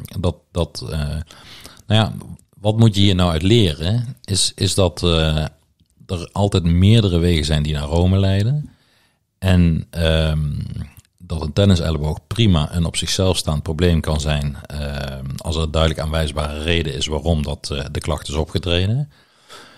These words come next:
En als een ontstekingsreactie binnen de daarvoor staande tijd oplost, dan is er ook nog geen man overboord.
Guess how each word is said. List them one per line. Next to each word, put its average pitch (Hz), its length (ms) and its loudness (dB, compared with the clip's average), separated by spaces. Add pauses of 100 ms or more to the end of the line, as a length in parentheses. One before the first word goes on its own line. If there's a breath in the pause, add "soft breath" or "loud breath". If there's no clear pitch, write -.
(280 loud breath)
En 95 360 2
als 90 380 0
een 82 480 0
ontstekingsreactie 80 1300 0
binnen 92 260 4
de 87 140 2
daarvoor 80 380 0
staande 85 400 0
tijd 76 300 0
oplost, 82 680 -4
dan 80 220 -2
is 76 80 0
er 76 80 -2
ook 87 120 -2
nog 101 140 -2
geen 95 140 2
man 95 200 4
overboord. 92 680 0